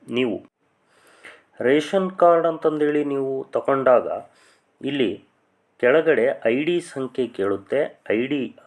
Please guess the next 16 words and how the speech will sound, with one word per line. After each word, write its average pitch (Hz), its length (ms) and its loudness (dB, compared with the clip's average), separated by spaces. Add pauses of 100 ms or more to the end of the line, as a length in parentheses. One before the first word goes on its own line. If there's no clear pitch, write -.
(160)
ಸಂಖ್ಯೆ 107 320 -4
ಅಂದರೆ 98 240 -6
ಆ 135 120 0
ರೇಷನ್ 123 460 -4
ಕಾರ್ಡ್ 113 300 -2
ಮೇಲಿರ್ತಕ್ಕಂಥ 98 680 -8
ನಂಬರನ್ನು 104 680 -2
ಒತ್ತಿ 98 500 -6 (420)
ನೀವು 110 280 -4
ಕೆಳಗಡೆ 127 540 0
ಸಲ್ಲಿಸಿ 143 800 -4
ಅನ್ನೋ 117 360 -6
ಬಟನನ್ನು 101 880 -4 (140)
ಒತ್ತಬೇಕು. - 680 -4 (960)
ಆಗ 147 280 6 (260)
ನಿಮಗೆ 127 500 -6